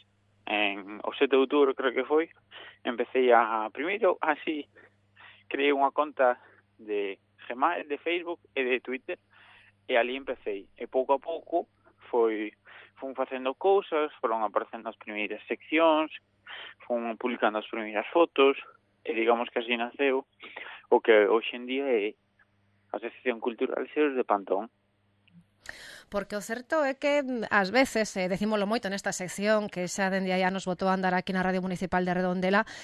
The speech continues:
Speaker 2: eh, ás veces collemos o coche, facemos unha viaxe, mesmo en avión, para ir a visitar lugares, eh, fantásticos, que son moitos, non? Os que hai, eh, dentro e, e fora do Estado, e descoñecemos verdadeiros tesouros,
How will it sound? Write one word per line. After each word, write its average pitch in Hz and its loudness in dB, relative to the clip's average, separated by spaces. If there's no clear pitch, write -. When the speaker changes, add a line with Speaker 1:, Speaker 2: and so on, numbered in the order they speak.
Speaker 2:
eh, 196 2
ás 190 4
veces 240 4
collemos 202 0
o 165 -6
coche, 220 2
facemos 196 -2
unha 190 -2
viaxe, 185 4
mesmo 190 -6
en 170 -6
avión, 208 2
para 175 -2
ir 196 2
a 202 0
visitar 196 0
lugares, 180 2
eh, 170 -4
fantásticos, 214 6
que 180 2
son 214 4
moitos, 202 4
non? 294 -2
Os 196 -2
que 208 2
hai, 196 6
eh, 196 2
dentro 208 2
e, 190 4
e 202 0
fora 202 4
do 196 4
Estado, 208 2
e 220 6
descoñecemos 226 4
verdadeiros 220 6
tesouros, 277 8